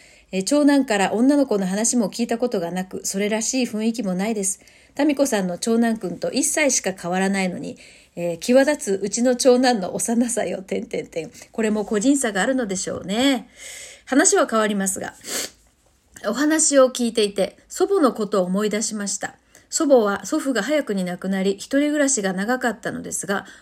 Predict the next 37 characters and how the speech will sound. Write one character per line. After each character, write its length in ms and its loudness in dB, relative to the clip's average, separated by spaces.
ご 100 0
近 240 -2
所 120 -2
に 180 -2
茶 140 -4
飲 160 4
み 100 -2
友 180 2
達 220 -2
が 120 -10
何 260 2
人 180 -2
も 80 -8
い 80 -12
て、 240 -8
縁 220 2
側 260 2
で 140 2
お 120 2
茶 160 2
を 100 2
飲 100 2
み 80 2
な 120 0
が 120 0
ら 140 0
お 60 -2
し 80 -6
ゃ 60 2
べ 140 0
り 120 -2
を 80 -6
し 140 -10
て 80 -4
い 100 -6
た 120 -2
り、 180 -6